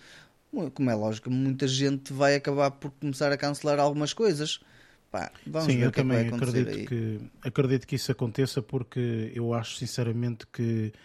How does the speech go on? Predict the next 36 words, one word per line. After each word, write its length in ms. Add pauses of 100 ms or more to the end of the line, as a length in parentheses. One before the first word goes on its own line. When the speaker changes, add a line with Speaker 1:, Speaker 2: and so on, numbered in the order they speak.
(280)
Speaker 2:
hum, 560 (160)
e-, 420
este 280
aumento 460
de 100
preços 680
se 120
calhar 240
não 120
tem 200
tanto 280
impacto 340
porque 140
depois 180
estas 320
coisas, 300
não 100
é? 40
Aumentam 300
três 280
dólares. 400 (600)
Ok, 220
mas 220
qual 240
é 40
o 120
valor 720 (160)
de 160
três 340
dólares 400
para 160
uma 200
família 440
dos 120
Estados 280
Unidos 600